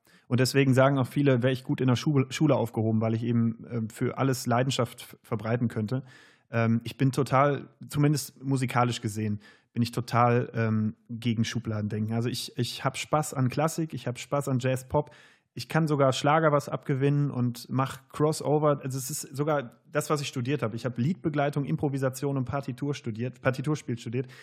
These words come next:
Das ist quasi der Inbegriff von Crossover. Ja? Du versuchst, jeden Musikstil, den es irgendwie gibt, aufs Klavier zu bringen.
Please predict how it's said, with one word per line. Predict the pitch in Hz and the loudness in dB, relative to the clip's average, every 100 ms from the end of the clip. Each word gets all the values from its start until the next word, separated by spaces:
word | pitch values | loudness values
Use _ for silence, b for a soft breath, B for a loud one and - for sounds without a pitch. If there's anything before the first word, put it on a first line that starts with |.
| B B | B B
Das | 120 | -12
ist | 127 - | -8 2
quasi | 143 131 | 2 4
der | 127 | 2
Inbegriff | 147 147 131 127 | 0 0 -2 -2
von | 135 | -2
Crossover. | - 131 123 120 120 104 | 0 0 0 2 2 0
Ja? | 104 117 | -2 -2
Du | |
versuchst, | 117 127 135 - | -2 -4 -4 -6
jeden | 151 196 | -2 2
Musikstil, | 180 147 175 - 147 | 2 2 -2 -4 -4
den | 139 | -2
es | 139 - | -2 -4
irgendwie | 156 170 143 | -4 -2 -2
gibt, | 147 - | -4 -6
aufs | - | -4
Klavier | 127 123 127 | -2 -2 -2
zu | 110 | -4
bringen. | 98 95 | -10 -12